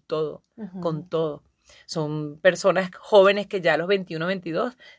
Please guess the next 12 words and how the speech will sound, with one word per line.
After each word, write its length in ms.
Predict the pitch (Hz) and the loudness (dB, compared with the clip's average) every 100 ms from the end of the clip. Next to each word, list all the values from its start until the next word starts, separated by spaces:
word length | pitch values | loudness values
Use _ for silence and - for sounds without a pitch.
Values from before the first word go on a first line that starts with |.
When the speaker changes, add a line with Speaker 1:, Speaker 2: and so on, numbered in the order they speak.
| _ | _
Speaker 1:
ya 160 | 175 | 2
quieren 220 | 156 165 | 4 2
comprar 320 | 165 185 180 - | 0 -4 -4 -8
sus 140 | 160 | -8
casas, 560 | - 247 262 180 - - _ _ _ _ | 0 0 0 -8 -12 -20 _ _ _ _
cosa 300 | - 175 165 | 0 2 4
que 120 | 165 202 | 2 4
tal 140 | 180 | 4
vez 140 | 160 | 4
en 200 | 170 165 | 2 -2
Speaker 2:
Ujú. 160 | 170 208 | -6 -2
Speaker 1:
otras, 640 | 277 185 175 190 185 - | 4 4 2 -2 -4 -8